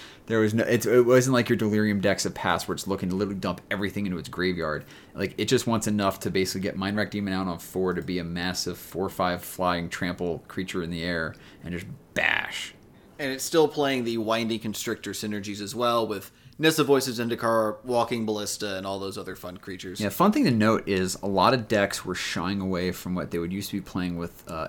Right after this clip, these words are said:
Speaker 1: X ones. Uh, I know there was the, um,
Speaker 2: But
Speaker 1: Aether
Speaker 2: I, I wanted to mention, like, we thought, you think that Shock's oppressive to, uh, Pummeler? Walking Ballista is,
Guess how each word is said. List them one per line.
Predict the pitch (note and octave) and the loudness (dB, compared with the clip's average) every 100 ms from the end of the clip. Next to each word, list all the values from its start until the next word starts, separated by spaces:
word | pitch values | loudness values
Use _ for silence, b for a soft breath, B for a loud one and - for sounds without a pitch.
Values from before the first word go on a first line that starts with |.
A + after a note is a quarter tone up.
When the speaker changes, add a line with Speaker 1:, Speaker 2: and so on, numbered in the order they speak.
| - | -4
Speaker 1:
X | F#2+ - | -4 -2
ones. | A#2 A#2 B2+ C3+ - - - - - - | -2 -2 0 -2 -4 -8 -16 -20 -20 -12
Uh, | F2+ F2 E2 | -4 -2 -2
I | - | -2
know | G2 G2 F#2 | -2 0 -2
there | D#2+ G2+ | 0 0
was | F#2+ F2+ F2+ | 0 -2 -4
the, | F#2+ F2 F2 - | -4 -2 -4 -6
um, | D#2 E2 E2 D2+ - - - - - - B B - | -8 -10 -8 -10 -12 -18 -20 -20 -20 -20 B B 0
Speaker 2:
But | D#3 | 2
Speaker 1:
Aether | D3 B2+ | 6 6
Speaker 2:
I, | C3+ | 6
I | C#3+ | 6
wanted | F#3+ F#3 | 6 6
to | |
mention, | D3+ E3+ D#3 | 2 0 2
like, | C3+ B2+ - - B B - | 2 2 -2 -20 B B -2
we | C#3+ | 0
thought, | E3+ - | 0 -2
you | C#3+ | -2
think | F#3 | -2
that | C#3 | -2
Shock's | - C3 C3+ | 2 2 2
oppressive | C#3+ D3+ D3 E3 - | 2 2 2 -2 -4
to, | D#3 D3+ D3+ | 0 2 2
uh, | A#2 C3 B2+ | 4 4 4
Pummeler? | C#3+ D#3 E3 B2+ | 0 0 2 2
Walking | A2+ C3+ C#3 B2 | 2 2 2 0
Ballista | G#2+ G2 F2 F#2+ C2 - B B | 0 -2 -4 -6 -8 -10 B B
is, | A#2 A2+ G#2 G2 | 0 2 2 -2